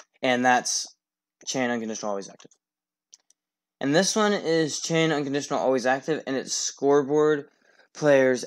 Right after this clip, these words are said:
add all at, and I messed this up. It's supposed to be, um, money. So basically you're adding them to the original scoreboard.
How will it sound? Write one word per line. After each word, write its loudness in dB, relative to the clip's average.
add 6
all 6
at, 4
and -2
I -2
messed -4
this -8
up. -2
It's -4
supposed -6
to -6
be, -6
um, -6
money. -4
So 0
basically 2
you're 4
adding 2
them -2
to -6
the 0
original -4
scoreboard. -8